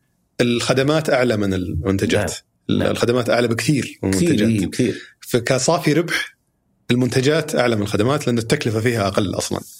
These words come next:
Speaker 1: إنك تبني منتج ونفس المنتج هذا تبيعه ال-، ال-، الناس ثانيين، بدل ما تستخدم، آه، يعني تزيد الموارد عشان تطور العملاء أكثر وأكثر وأكثر، خدمات يحتاجونها.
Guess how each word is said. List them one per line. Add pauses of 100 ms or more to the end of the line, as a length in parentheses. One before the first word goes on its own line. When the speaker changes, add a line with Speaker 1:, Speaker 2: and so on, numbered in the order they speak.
(120)
Speaker 1:
إنك
تبني
منتج
ونفس
المنتج
هذا
تبيعه
ال-، (520)
ال-،
الناس
ثانيين،
بدل
ما
تستخدم،
آه، (220)
يعني
تزيد
الموارد
عشان
تطور
العملاء
أكثر
وأكثر
وأكثر،
خدمات
يحتاجونها.